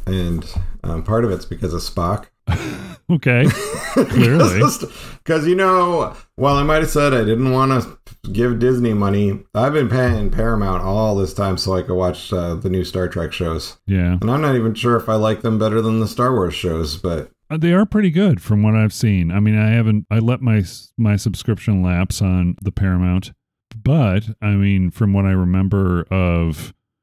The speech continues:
Speaker 2: well, the new one, the, the Strange New Worlds one
Speaker 1: Strange
Speaker 2: was
Speaker 1: New Worlds is fun. I like
Speaker 2: Yeah.
Speaker 1: that one.
Speaker 2: Yeah, it's really cool.
Speaker 1: Yeah.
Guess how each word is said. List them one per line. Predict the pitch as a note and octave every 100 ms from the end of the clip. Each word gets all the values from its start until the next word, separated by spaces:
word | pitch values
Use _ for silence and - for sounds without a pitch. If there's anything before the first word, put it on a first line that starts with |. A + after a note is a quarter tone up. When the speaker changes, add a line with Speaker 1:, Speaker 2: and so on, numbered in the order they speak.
| _ _ _ _ -
Speaker 2:
well, | G#2 F#2+ _
the | A#2+ B2+
new | B2+ A#2+
one, | F#2+ D#2 E2
the, | G2 G2+
the | G2
Strange | - B2+ G#2 F#2+
New | G#2 F#2+
Worlds | F2+ F2+ E2+ D2+ D2 - - -
one | F#2+ F2 D#2 D2+
Speaker 1:
Strange | - - F#2
Speaker 2:
was | C3+ C#3
Speaker 1:
New | A#2+
Worlds | A2 G#2 G#2 F2+ G2
is | F2+ F2 - - _ -
fun. | A#2 F#2+ E2+ D#2 F#2+ _ G2
I |
like | G2 G2+
Speaker 2:
Yeah. | C#2+
Speaker 1:
that | D2+ -
one. | D2+ F#2
Speaker 2:
Yeah, | A2 G2 D#2 C#2 -
it's | G2+ -
really | A2 F#2
cool. | E2 F2 D2+
Speaker 1:
Yeah. | D#2 C#2